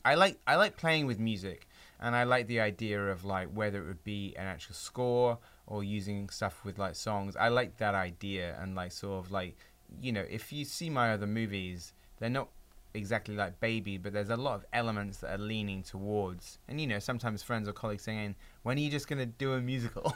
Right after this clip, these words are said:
<laughs> And I said, "That's a very good question." I mean, if the right one came up, I would certainly be game, but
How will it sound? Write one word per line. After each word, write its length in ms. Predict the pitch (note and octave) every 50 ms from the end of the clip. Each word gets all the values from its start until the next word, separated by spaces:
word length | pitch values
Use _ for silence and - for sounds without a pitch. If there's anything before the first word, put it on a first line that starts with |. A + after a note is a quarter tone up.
| - - -
<laughs> 160 | - - - - - -
And 160 | - B3 - -
I 100 | A3 G3+
said, 220 | - - - - - - - - -
"That's 220 | - F#3 F#3 G3+
a 40 | F#3+
very 220 | - G3+ G#3 G#3+
good 160 | G3 F#3+ F#3
question." 380 | - - A#3+ A3 - - A#2+ A2+
I 40 | A#2+
mean, 120 | B2+ C3
if 100 | C3 C3 D#3+
the 120 | D3+ C#3
right 180 | D3 D#3+ E3 D#3
one 160 | D#3 D3+ D3
came 240 | C#3+ D#3 C#3+ C#3 C#3
up, 160 | C#3+ C#3 - -
I 140 | A2+ A#2
would 160 | A#2+ A#2 A#2+ G#2
certainly 300 | A2+ B2 B2+ A#2 A#2+ A#2+
be 120 | A2 A2+ G#2
game, 380 | - B2 B2 B2 A2+ F#2+ F#2
but 200 | F#2 G#2 G2 -